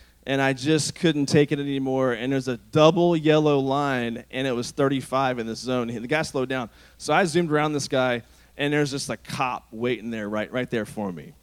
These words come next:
So I got double ticket, double line cross, and fifty-two in a thirty-five.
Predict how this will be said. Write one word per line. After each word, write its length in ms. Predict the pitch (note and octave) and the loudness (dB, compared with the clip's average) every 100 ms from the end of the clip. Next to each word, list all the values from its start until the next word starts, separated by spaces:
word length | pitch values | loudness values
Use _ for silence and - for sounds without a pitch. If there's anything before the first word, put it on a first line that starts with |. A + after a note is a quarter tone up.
| _ _ _ | _ _ _
So 140 | C3 F3 | 0 4
I 20 | |
got 320 | F#3 E3+ C3+ | 4 2 0
double 280 | F3 E3+ E3 | 2 2 2
ticket, 360 | E3+ D#3 A2 - _ _ _ - | 0 -2 -2 -12 _ _ _ -10
double 320 | C3 F#3+ G#3 G3+ | 4 6 8 8
line 280 | F#3+ F#3+ | 8 4
cross, 680 | - F3 D#3+ D3+ C#3 - - - _ _ _ _ - | 4 6 6 6 2 -6 -14 -20 _ _ _ _ -4
and 360 | F3 F#3 F3+ F3 - | 0 2 2 -2 -8
fifty-two 1040 | - - F3+ - E3 D#3 - D3 C3+ B2+ - - | -10 0 0 2 -4 -4 -2 0 2 0 -4 -6
in 200 | C#3+ C3+ | -4 -2
a 80 | |
thirty-five. 1120 | - - A2 G2 - D#2+ C2+ - - - - | -4 -4 -4 -4 -10 -12 -12 -18 -20 -20 -20